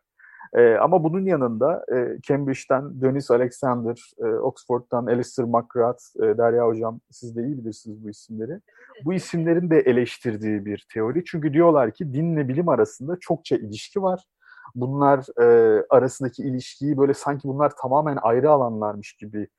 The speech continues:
Speaker 1: yansıtmak, e, bir temenniden ibaret. E, peki bu kişiler neyi sunuyor? Bu kişiler üçüncü bir model öneriyorlar.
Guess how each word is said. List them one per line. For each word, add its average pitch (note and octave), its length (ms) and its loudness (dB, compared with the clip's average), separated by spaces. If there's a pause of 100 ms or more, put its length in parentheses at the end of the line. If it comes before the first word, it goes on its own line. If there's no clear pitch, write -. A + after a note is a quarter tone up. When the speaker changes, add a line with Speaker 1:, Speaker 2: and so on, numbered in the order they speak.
(240)
Speaker 1:
yansıtmak, C3+ 680 2 (120)
e, E3+ 420 4
bir G#3 100 -2
temenniden G3+ 580 4
ibaret. A2+ 540 4 (840)
E, B2 300 4
peki F#3+ 260 4
bu G#3+ 100 0
kişiler G#3+ 340 4
neyi A2+ 260 0
sunuyor? B2 540 -4
Bu G3+ 140 -4
kişiler - 300 4
üçüncü F#3+ 400 -2
bir F3+ 100 6
model G#2 340 4
öneriyorlar. F#2 580 -4